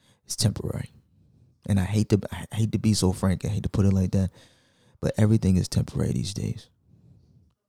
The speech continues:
You just dating her. She doing that thing you like to your dick, and that got you acting crazy. Don't do that. You ruin your entire life behind some pussy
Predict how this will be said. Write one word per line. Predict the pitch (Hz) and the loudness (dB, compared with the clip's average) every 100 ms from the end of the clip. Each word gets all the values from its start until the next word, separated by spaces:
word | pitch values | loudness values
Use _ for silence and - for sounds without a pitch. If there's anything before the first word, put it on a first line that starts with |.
| _ _ _ - | _ _ _ -4
You | 147 | 4
just | 123 92 107 | 4 4 4
dating | 104 107 123 | 4 6 4
her. | 101 - - _ _ _ _ _ _ _ _ _ _ _ _ | -4 -8 -20 _ _ _ _ _ _ _ _ _ _ _ _
She | - 139 | 0 4
doing | 120 113 | 8 8
that | 110 104 | 6 4
thing | 104 104 | 2 4
you | 98 | 4
like | 95 98 - | 6 4 2
to | 92 | 0
your | 85 113 | -2 -2
dick, | - 92 - _ _ _ _ _ - | 2 2 2 _ _ _ _ _ -2
and | 98 | 0
that | 92 | 2
got | 95 87 - | 2 0 0
you | 92 | 0
acting | - 117 | 0 -4
crazy. | - - 110 - - - _ _ _ _ _ _ _ _ _ _ _ | -2 2 2 2 -6 -14 _ _ _ _ _ _ _ _ _ _ _
Don't | 117 113 | 0 2
do | 120 110 | 4 4
that. | 92 - _ _ _ _ _ _ _ _ _ _ _ _ _ | 2 -4 _ _ _ _ _ _ _ _ _ _ _ _ _
You | - 92 | -20 -2
ruin | 110 113 110 | 2 4 4
your | 104 | 2
entire | 95 - 110 107 104 | 0 -2 -2 0 0
life | 107 120 110 - - _ _ _ _ _ _ _ _ _ _ - | 2 4 2 0 -12 _ _ _ _ _ _ _ _ _ _ -2
behind | 107 110 | 2 2
some | 107 | 2
pussy | 98 135 127 - | 4 4 2 -2